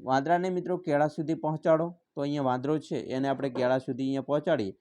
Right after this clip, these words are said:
તો અહીંથી ને અહીંથી, અહીંથી આપણે આ કેળા સુધી અહીંયા પહોંચી જાય, બરાબર, એવી રીતે પહોંચાડવાનો છે. પછી મહાવરો ચાર, અ, અહીંયા મિત્રો પ્રાણીમાંથી મળતી સામગ્રી અને વનસ્પતિમાંથી મળતી સામગ્રી આપી છે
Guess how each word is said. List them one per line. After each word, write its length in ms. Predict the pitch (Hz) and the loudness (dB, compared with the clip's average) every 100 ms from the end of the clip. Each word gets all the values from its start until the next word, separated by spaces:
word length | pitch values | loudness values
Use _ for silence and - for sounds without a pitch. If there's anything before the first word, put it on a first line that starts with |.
| _ _ _ | _ _ _
તો 80 | - | -10
અહીંથી 500 | 170 143 143 139 151 | -4 -2 -2 -2 -2
ને 240 | 147 147 139 | -2 -6 -6
અહીંથી, 340 | 123 123 139 | -8 -6 -4
અહીંથી 300 | 123 127 139 | -6 -4 -2
આપણે 340 | 117 120 165 - _ _ | -2 -4 -8 -10 _ _
આ 120 | - 123 | -10 -8
કેળા 280 | - 113 | -2 -2
સુધી 260 | 120 113 98 | -2 -6 -8
અહીંયા 220 | 104 151 190 _ _ - | -6 -8 -10 _ _ -10
પહોંચી 360 | 98 95 113 | -8 -8 -8
જાય, 260 | 107 120 87 - | -2 -2 -2 -6
બરાબર, 280 | 120 170 165 | -4 -4 -2
એવી 180 | 113 104 | -4 -4
રીતે 200 | - 139 | -6 -8
પહોંચાડવાનો 640 | 135 104 98 87 98 92 | -6 -4 -6 -6 -8 -14
છે. 180 | - - _ _ _ _ - - - _ _ _ | -18 -20 _ _ _ _ -20 -20 -20 _ _ _
પછી 220 | 156 160 | -2 0
મહાવરો 460 | 196 180 170 190 202 | 4 6 6 6 4
ચાર, 460 | 185 220 175 185 196 _ _ _ _ _ _ _ _ _ _ _ _ _ | 4 6 8 6 0 _ _ _ _ _ _ _ _ _ _ _ _ _
અ, 80 | 147 143 - | 2 2 4
અહીંયા 180 | 165 190 | 0 0
મિત્રો 260 | 185 196 | 2 0
પ્રાણીમાંથી 640 | 180 151 135 160 165 160 175 | 2 4 4 2 0 0 0
મળતી 420 | 165 165 170 170 | 0 0 0 0
સામગ્રી 520 | 165 147 156 165 175 | 0 0 0 0 0
અને 160 | 143 139 | 0 -2
વનસ્પતિમાંથી 840 | 123 135 - 147 160 147 135 147 | -2 -4 -4 -6 -4 -4 -4 -4
મળતી 300 | 135 123 131 | -4 -4 -6
સામગ્રી 460 | 135 117 120 123 135 | -4 -2 -2 -2 -4
આપી 260 | 143 - | -2 -4
છે 180 | 113 113 | -2 -6